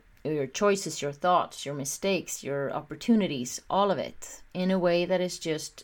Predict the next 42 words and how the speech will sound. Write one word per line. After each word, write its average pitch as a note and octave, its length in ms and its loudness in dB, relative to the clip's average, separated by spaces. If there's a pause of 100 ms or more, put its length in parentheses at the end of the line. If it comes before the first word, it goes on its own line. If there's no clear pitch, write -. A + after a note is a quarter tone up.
(100)
gonna D#3 280 -2
add D3+ 300 -2
value, D3+ 540 2
I D3+ 100 0
hope. D#3 400 -8
And C4+ 160 2
maybe D#4 540 -2 (120)
if - 200 -6
I'm, B3+ 480 2 (160)
yeah, D4+ 260 -2
if D#4+ 160 -6
I A#3 60 -2
can G#3 160 -2
make G#3+ 120 0
it A3 80 2
happen, A#3 280 0
entertain G3+ 560 0
you, G3 120 2
make G3 240 0
you F#3+ 80 -2
laugh. F3 240 2
You D#4+ 100 -8
can D4 140 -2
laugh D4+ 220 0
at - 160 -4
me. D3 220 -4 (920)
And A3+ 680 10
there A3 160 8
we A3 100 10
go. E4 220 8
I G#3+ 100 10
think A3+ 240 4
I A3 60 4
said G#3+ 260 2
it G3+ 100 0
all. G#3 360 4 (1120)
So F3+ 720 10 (580)
what F#3 160 4
do F#3+ 80 4
we G#3 80 8
have? F#3 320 6 (320)
This, E3 280 2